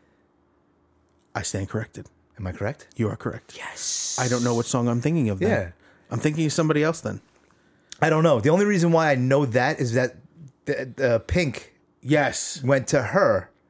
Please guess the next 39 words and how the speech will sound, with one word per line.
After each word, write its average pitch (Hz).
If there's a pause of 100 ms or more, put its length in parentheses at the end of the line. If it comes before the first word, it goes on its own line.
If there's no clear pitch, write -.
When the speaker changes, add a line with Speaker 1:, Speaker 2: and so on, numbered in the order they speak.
(140)
Speaker 1:
For 139
permission. 127 (420)
Speaker 2:
Uh, 117 (260)
not 190
for 190
permission, 131
but 104
to, 113
to 113 (200)
help 120 (680)
write. 123 (440)
Speaker 1:
Really? 247
Speaker 2:
Yeah. - (880)
Speaker 1:
I 165
thought 214
she, 220
I 170
thought 190
she 214
was 190
gonna 185
Speaker 2:
Well, 151
Speaker 1:
try 170
Speaker 2:
Linda 247
Speaker 1:
to -
Speaker 2:
Perry 240
Speaker 1:
cover. 254
Speaker 2:
called 220
her. 185 (1300)
Oh, 190
well, 202
she, 190
I 180
think 202
she, 180
uh, 170
maybe 185
you're 190
right. 190